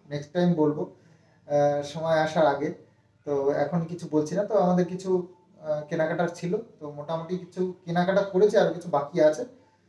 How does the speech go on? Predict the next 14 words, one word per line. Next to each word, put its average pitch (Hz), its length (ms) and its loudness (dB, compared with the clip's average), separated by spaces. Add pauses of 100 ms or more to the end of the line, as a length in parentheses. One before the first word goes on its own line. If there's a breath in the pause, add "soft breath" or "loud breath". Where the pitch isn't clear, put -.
(140 soft breath)
তো 165 80 -8
সেগুলো 160 400 2
করতে 143 380 -4
হবে 135 140 -4
এক 131 100 -8
এক 127 180 -14
করে। - 160 -20 (400)
তো 226 180 4
চলো 254 100 6
আজকের 233 280 4
ভিডিওটা 214 280 2
এখানেই 214 260 2
শেষ - 200 -2
করি। 220 220 -6